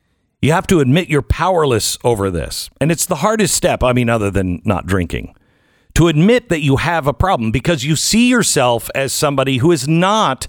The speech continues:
an alcoholic. You see yourself as not somebody who's a bum in the streets. You, you, you can't be that person, because that person is too weak, and you're not that weak.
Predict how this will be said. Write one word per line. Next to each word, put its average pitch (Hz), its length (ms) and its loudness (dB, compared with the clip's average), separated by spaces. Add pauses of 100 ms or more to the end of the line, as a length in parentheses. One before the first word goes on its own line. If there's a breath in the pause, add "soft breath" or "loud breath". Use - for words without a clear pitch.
(300 loud breath)
an 139 140 -2
alcoholic. 151 640 0
You 151 240 4
see 185 280 -2
yourself 160 520 0
as 110 140 -2
not 165 200 -2
somebody 120 320 0
who's 107 200 0
a 110 40 0
bum 120 280 -2
in 110 80 0
the 104 80 -2
streets. 131 560 -2 (840 soft breath)
You, 156 280 0
you, 151 520 0
you 147 360 -4
can't 233 540 -2
be 143 180 -2
that 104 260 -4
person, 92 480 -6
because 135 360 -2
that 196 260 -2
person 190 440 -2
is 135 240 -2
too 156 360 0
weak, 214 460 0 (300 soft breath)
and 151 200 -4
you're 233 260 4
not 180 400 0
that 143 300 0
weak. 160 640 0